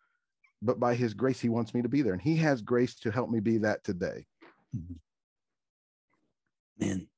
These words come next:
Speaker 2: yeah. Sean, as we wrap up our time together this afternoon, any, uh, any final kind of home runs or mic drops you got for us before we, before we close out?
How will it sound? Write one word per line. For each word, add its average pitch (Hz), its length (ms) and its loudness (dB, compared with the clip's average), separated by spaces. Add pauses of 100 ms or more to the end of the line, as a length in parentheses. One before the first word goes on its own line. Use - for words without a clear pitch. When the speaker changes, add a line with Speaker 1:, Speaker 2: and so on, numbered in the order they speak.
(340)
Speaker 2:
yeah. 95 220 0 (920)
Sean, 151 320 6
as 123 120 8
we 135 100 10
wrap 131 300 6
up 123 160 4
our 107 340 4 (180)
time 131 160 2
together 117 260 4
this 107 200 -2
afternoon, 117 480 0 (100)
any, 120 400 2
uh, 101 140 -2 (100)
any 120 140 -2
final 110 440 0 (280)
kind 123 160 0
of 104 60 2
home 117 220 4
runs 117 300 2
or 104 240 0
mic 113 280 0
drops 117 280 -2
you 120 80 0
got 123 220 -2
for 113 180 -2
us 104 120 -8
before 110 360 -2
we, 104 280 -4 (160)
before 117 340 2
we - 60 -8 (100)
close 123 240 4
out? 127 220 4